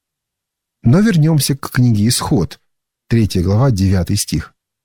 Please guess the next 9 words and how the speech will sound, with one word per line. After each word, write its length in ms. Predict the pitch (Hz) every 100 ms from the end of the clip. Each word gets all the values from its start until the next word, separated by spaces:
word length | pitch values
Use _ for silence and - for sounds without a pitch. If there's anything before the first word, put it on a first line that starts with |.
| _ _ _ _ -
«И 40 |
вот 180 | 113 135
уже 140 | 139
вопль 600 | 147 113 104 165 139 120
сынов 480 | 110 - 135 147 -
Израилевых 720 | 123 117 139 151 147 147 135 - _ -
дошел 520 | 92 123 - 170 143
до 120 | 113
меня, 420 | 117 127 131 90